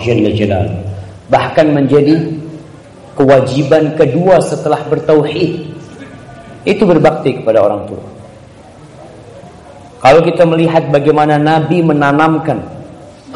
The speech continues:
tentang berbakti kepada kedua orang tua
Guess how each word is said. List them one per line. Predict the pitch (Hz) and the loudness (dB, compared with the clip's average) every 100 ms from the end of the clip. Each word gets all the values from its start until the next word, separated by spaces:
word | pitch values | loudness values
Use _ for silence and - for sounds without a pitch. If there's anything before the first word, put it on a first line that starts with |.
| - - | -18 -6
tentang | 123 120 131 | 0 2 2
berbakti | 131 127 151 151 156 139 | 2 4 2 2 -2 -2
kepada | 123 135 135 127 | 2 2 4 2
kedua | 135 143 156 | 0 2 4
orang | - 143 135 127 | 4 2 2 0
tua | 135 131 | 0 0